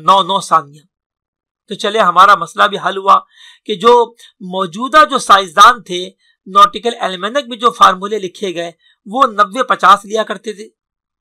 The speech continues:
اور ہم کہتے تھے، "جی، نوے پچاس نہیں، نوے انچاس۔" تو پتہ چلا کہ اعلیٰ حضرت رحمۃ اللہ علیہ نے بھی ابتداً جو ہے وہ، اے،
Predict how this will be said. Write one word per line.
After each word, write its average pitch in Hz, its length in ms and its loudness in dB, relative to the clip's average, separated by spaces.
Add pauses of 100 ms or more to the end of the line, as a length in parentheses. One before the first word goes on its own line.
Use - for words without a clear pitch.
(160)
اور 196 80 -2
ہم 208 160 -2
کہتے 202 280 -4
تھے، 226 120 -12
"جی، 233 80 -18
نوے 208 260 -4
پچاس 208 340 4
نہیں، 226 120 -14
نوے 202 300 -8
انچاس۔" 233 480 0 (440)
تو - 60 -16
پتہ 233 320 0
چلا 185 200 -6
کہ 214 100 -8
اعلیٰ 180 300 2
حضرت 185 220 -16
رحمۃ 175 240 -20
اللہ 180 120 -10
علیہ 165 200 -14
نے 165 100 -20
بھی 247 160 -10 (440)
ابتداً 214 680 0 (300)
جو 180 140 -10
ہے 202 160 -6
وہ، 190 160 -6 (460)
اے، 170 360 -8